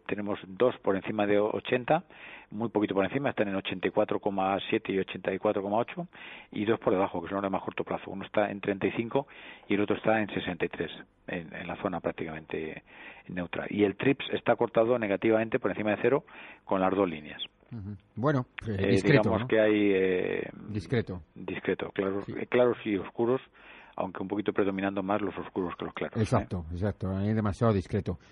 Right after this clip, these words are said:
Speaker 2: Vamos a puntualizar que hemos dicho antes que, bueno, que había menos presión para Mario Draghi,
Speaker 1: Perdona,
Speaker 2: para
Speaker 1: que se me ha olvidado, pues, un dato
Speaker 2: Sí,
Speaker 1: importante,
Speaker 2: perdona,
Speaker 1: Javier, y
Speaker 2: perdona.
Speaker 1: es que, eh, con estas cotizaciones de estos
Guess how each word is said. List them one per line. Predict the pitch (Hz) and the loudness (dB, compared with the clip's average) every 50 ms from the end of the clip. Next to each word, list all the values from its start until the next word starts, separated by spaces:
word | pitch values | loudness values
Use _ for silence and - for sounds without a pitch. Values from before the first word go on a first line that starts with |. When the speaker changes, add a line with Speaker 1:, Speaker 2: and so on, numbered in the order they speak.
| - - | -2 6
Speaker 2:
Vamos | 117 120 135 143 | 8 8 10 10
a | 185 143 | 8 8
puntualizar | 170 160 139 156 147 135 - - 180 175 143 | 8 10 10 10 10 8 8 8 6 6 6
que | - 123 | 6 6
hemos | 127 135 131 | 4 4 4
dicho | 143 - - 147 | 2 4 6 4
antes | 156 147 - 127 - | 6 4 2 -4 -2
que, | - 104 | -2 -2
bueno, | 101 139 143 | 0 0 -2
que | - 110 | -2 -2
había | 104 110 120 | -2 0 0
menos | 127 127 127 - - | 0 0 0 -2 -2
presión | 127 110 - - 143 139 127 | -2 -4 0 0 0 0 2
para | - 110 104 98 | 0 0 0 0
Mario | 117 123 120 113 110 | 0 0 0 0 0
Draghi, | 127 143 135 127 98 - _ - | 0 0 -2 -2 -4 -6 _ -16
Speaker 1:
Perdona, | 95 101 120 | -16 -10 -2
Speaker 2:
para | 127 117 113 110 117 | 2 4 4 4 2
Speaker 1:
que | - | 0
se | - - | -4 -14
me | 107 | -16
ha | 117 | -14
olvidado, | 117 117 117 | -14 -14 -14
pues, | 113 113 - - | -16 -18 -20 -16
un | 113 | -14
dato | 110 - | -10 -4
Speaker 2:
Sí, | - | -4
Speaker 1:
importante, | 113 101 107 131 117 - - 113 | 0 4 4 6 6 6 4 6
Speaker 2:
perdona, | 113 113 | 8 8
Speaker 1:
Javier, | 110 113 117 110 | 10 10 8 8
y | 110 110 | 8 6
Speaker 2:
perdona. | 90 | 4
Speaker 1:
es | 82 | 6
que, | - 123 117 120 117 - - 104 104 104 104 | 6 6 8 8 6 6 8 8 8 8 8
eh, | 98 | 6
con | - 95 101 104 107 | 6 4 4 4 4
estas | 117 113 - - 123 | 2 0 2 2 2
cotizaciones | - 113 - 117 104 123 117 117 110 101 - - | 2 4 4 4 4 4 2 2 0 -2 -2 4
de | 113 110 | 4 4
estos | 101 - - - 113 107 101 | 4 4 2 4 4 4 4